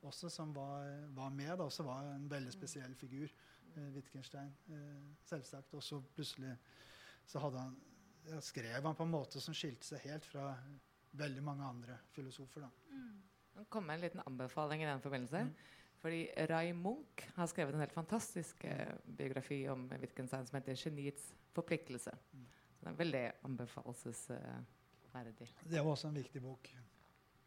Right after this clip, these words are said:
Speaker 1: Absolutt, ja.
Speaker 3: Og jeg tenker, da kommer vi ikke inn på språkspillbegrepet, da. Nå er vi jo snart, eh, ferdig her. Men jeg kan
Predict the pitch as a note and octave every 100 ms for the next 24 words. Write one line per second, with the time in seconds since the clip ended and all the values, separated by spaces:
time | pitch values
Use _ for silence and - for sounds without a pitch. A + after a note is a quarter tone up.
0 | - C#3+ B2 - B2 - C#3 D3 - -
1 | - - - - - F#3+ G3 G3 F3+ F#3+
2 | F#3 - F3+ - - C#3+ C#3+ F#3 F#3 E3
3 | D#3+ D3+ D#3 D#3 D#3 D3 D3+ C3+ D3+ D3
4 | E3+ C3+ D#3 G3+ G3+ G3 G3+